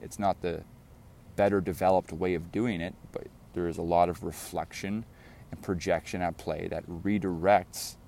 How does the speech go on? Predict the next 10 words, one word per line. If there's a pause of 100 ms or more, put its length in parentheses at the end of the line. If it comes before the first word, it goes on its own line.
(380)
the
responsibility
or
burden (120)
for
your
own
life
experiences (360)
on